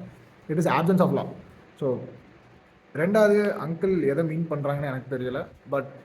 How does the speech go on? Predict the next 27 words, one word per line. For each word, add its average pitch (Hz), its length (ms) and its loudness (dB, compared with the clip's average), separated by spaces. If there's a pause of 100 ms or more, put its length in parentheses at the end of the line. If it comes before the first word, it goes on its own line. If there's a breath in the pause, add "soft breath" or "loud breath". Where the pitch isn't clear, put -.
(320)
அவங்க 156 280 -4
வந்து 185 520 2 (320)
உண்மையான 208 560 2
கிருபை 190 420 4
உபதேசத்தை 165 460 0
மீன் 160 220 0
பண்ணாங்கன்னா, 147 360 -2 (100)
uncle 156 260 -2
is - 0 - (420)
wrong. 127 180 0 (680)
But 180 260 0 (640)
அவங்க 175 240 2
வந்து 185 500 4
கள்ள 202 320 2
கிருபை 185 260 4
உபதேசத்தை 170 440 -2
தான் 175 140 0
மீன் 165 200 0
பண்றாங்க, 143 600 -2 (440)
that 143 120 -4
means 180 200 0 (120)
anti-nominalism. 156 640 0 (240)
So, 139 140 -4
அதை 143 140 -2
தான் 196 120 0
மீன் 175 200 2
பண்றாங்கன்னா, 151 400 -4